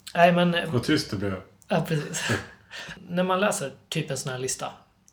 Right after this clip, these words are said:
Speaker 2: Mm.
Speaker 1: eller när du läser rubriken, om vi säger att det var du som satt och bläddrade och läste den, vad är det första du skulle tänka på när du tänker så här?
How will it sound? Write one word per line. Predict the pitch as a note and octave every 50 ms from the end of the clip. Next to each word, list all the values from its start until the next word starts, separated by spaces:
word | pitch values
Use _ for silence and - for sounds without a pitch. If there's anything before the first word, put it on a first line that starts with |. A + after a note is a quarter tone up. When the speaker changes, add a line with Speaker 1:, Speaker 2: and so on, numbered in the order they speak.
| _ - -
Speaker 2:
Mm. | G2 F#2+ G2+
Speaker 1:
eller | D3+ C#3+ C#3+ C#3
när | C3+ C#3+ D3 D3
du | C#3+
läser | D3 D3+ D3 D3 - C#3
rubriken, | C3+ C#3 C#3 D3 D3 C3+ C3 - - D#3+ D#3 - -
om | - D3
vi | C#3
säger | - F3 E3
att | -
det | C3
var | C3+ C3+
du | C#3+ C3+
som | - - C3
satt | - C3 - -
och | - -
bläddrade | D#3+ C#3+ C#3 C3+ C3+ C3 C3+
och | C#3+ C3+
läste | B2+ B2 - -
den, | C#3+ D3+ - - - - - - - - _
vad | E3 D#3+
är | D#3+
det | D#3
första | D#3+ D#3 - - D#3
du | C#3+ C3
skulle | - - C#3 B2+
tänka | - D3+ C#3 C3 B2+ - C3+
på | - - - -
när | D#3 -
du | -
tänker | - - - - C#3+
så | - -
här? | C#3+ C#3+ -